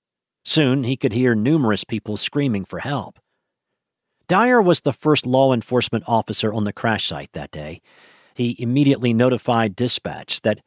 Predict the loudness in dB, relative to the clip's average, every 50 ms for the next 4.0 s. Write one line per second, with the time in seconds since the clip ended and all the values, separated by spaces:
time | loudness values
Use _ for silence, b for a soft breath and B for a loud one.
0 | _ -2 0 0 0 2 2 2 2 2 0 -2 -4 -4 -4 0 0 2 2 4
1 | 2 2 2 2 2 2 0 0 0 -2 -4 -6 -8 -8 -8 -8 -4 -4 -4 -4
2 | -2 -2 -2 -2 -2 -2 -4 -6 -4 -2 -2 0 0 -2 -4 -4 -4 -4 -2 -2
3 | -2 -2 -2 -4 -6 -8 -4 -2 -2 -2 -2 -2 -2 -4 -8 -10 -14 -16 -16 -20